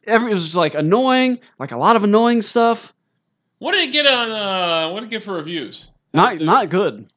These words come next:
Speaker 2: I'm gonna check
Speaker 1: It's
Speaker 2: it real
Speaker 1: mostly
Speaker 2: quick.
Speaker 1: not. I think when I looked on Sunday, um, critics, it was, like, twenty-six percent, and for
Speaker 2: Oh,
Speaker 1: fans, it
Speaker 2: yeah.
Speaker 1: was seventy, seventy
Speaker 2: Yeah,
Speaker 1: something
Speaker 2: it's,
Speaker 1: percent.
Speaker 2: it's officially rotten on Rotten Tomatoes. Not that that's
Speaker 1: Yeah.
Speaker 2: ma-, means anything nowadays.
Speaker 1: Well,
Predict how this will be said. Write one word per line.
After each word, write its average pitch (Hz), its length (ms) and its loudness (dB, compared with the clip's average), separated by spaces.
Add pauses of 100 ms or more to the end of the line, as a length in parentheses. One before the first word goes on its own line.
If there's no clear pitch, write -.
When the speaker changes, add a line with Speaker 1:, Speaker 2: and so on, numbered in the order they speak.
(160)
Speaker 2:
I'm 143 120 -18
gonna 151 160 -10
check 151 200 -6
Speaker 1:
It's 202 100 0
Speaker 2:
it - 40 -6
real 185 60 2
Speaker 1:
mostly 202 280 2
Speaker 2:
quick. 180 140 -2
Speaker 1:
not. - 180 -20
I 202 100 0
think - 440 -4
when 175 280 2
I 196 100 6
looked 233 260 -2
on 226 140 -4
Sunday, 156 600 0 (800)
um, 139 440 2 (540)
critics, 214 400 4
it 160 80 0
was, 143 120 -4
like, 139 180 -2
twenty-six 180 480 2
percent, 160 380 -2
and 147 180 0
for 135 520 0
Speaker 2:
Oh, 131 340 -6
Speaker 1:
fans, 180 280 4
it 165 40 0
Speaker 2:
yeah. 143 60 -2
Speaker 1:
was 131 140 -2
seventy, 151 760 0
seventy 147 380 0
Speaker 2:
Yeah, 127 60 -2
Speaker 1:
something 135 140 0
Speaker 2:
it's, 131 80 -6
Speaker 1:
percent. 123 300 -6
Speaker 2:
it's 135 80 -16
officially 127 380 -12
rotten 120 380 -6
on 110 140 -18
Rotten 107 220 -14
Tomatoes. 113 420 -16
Not 190 140 -8
that 175 120 -12
that's 139 360 -10
Speaker 1:
Yeah. 180 140 -6
Speaker 2:
ma-, 131 240 -8
means 135 240 -10
anything 113 280 -14
nowadays. 107 340 -12
Speaker 1:
Well, 269 380 4